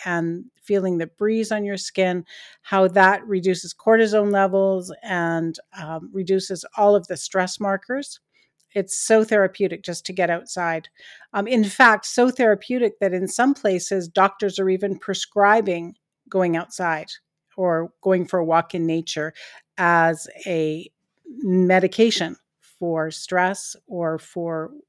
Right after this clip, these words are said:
well-being. Sarah, would you say there's any long-term financial savings to gardening? Or do you think gardening, like, just eats away your money?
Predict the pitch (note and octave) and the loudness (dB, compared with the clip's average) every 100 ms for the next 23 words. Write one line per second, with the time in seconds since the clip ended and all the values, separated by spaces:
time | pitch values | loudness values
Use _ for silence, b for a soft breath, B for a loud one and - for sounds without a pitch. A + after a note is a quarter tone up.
0 | _ F#3+ F#3 E3+ G#3 F3+ - _ _ _ | _ 0 2 2 0 -2 -4 _ _ _
1 | _ _ _ - - A#3 A3+ A#3+ C4 C#4+ | _ _ _ -8 2 4 4 2 2 2
2 | C#4 C4 B3+ A#3 A#3+ A3 F#3+ G#3 A3 A3 | 2 2 2 2 0 2 2 2 0 0
3 | G#3 G#3+ - _ _ - - G3+ F3+ F3 | 0 -2 -8 _ _ -18 -2 2 2 2
4 | G3+ A#3+ - A3+ A3 A#3 - A3+ A3+ A3+ | 0 -2 0 0 2 -4 -6 -4 -2 0
5 | C4+ D4+ b b b b A3 G3+ G#3+ A3 | -2 -4 b b b b 4 6 4 2
6 | A3+ F#3+ F#3+ F#3 F#3+ F3+ D#3+ E3+ - F3+ | 0 2 6 6 4 0 0 -4 -6 -6
7 | F3 - C#4+ G3 - F3 E3+ E3+ D#3+ D#3+ | -6 -8 -8 -8 -4 -2 0 0 0 -2
8 | D#3+ D3+ D3+ | -2 -4 -10